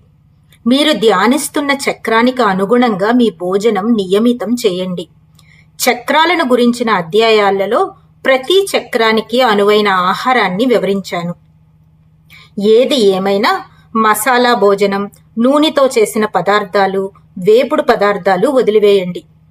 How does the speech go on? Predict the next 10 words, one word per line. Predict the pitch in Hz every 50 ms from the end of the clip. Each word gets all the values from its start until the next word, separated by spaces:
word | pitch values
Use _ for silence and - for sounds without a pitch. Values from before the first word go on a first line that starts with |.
| _ _ _ _ _ _ -
శాకాహారం | - - - 233 233 262 254 339 349 339 269 254 254 214 214 233 247 247
మీకు | 233 220 - -
బహు | 190 170 185 180 - 262
ప్రయోజనకారి | - - - 202 190 196 226 262 240 262 254 240 240 214 190 185 196 240
అవుతుంది. | 226 202 190 190 - 208 190 185 185 175 - _ _ _ _ _ _ _ _ - -
కారణం, | 208 180 175 196 220 226 214 220 294 403 - _ _ _ _ _ -
శాకాహారం | - - - 233 202 214 - - 294 294 294 - 240 214 190 196 220 247
సాత్విక | 240 - - 185 175 190 - - 247 233 -
శక్తిని | - - - 208 - - 208 208 240
కలిగిస్తుంది. | 240 226 202 196 208 214 - - - 202 190 190 190 -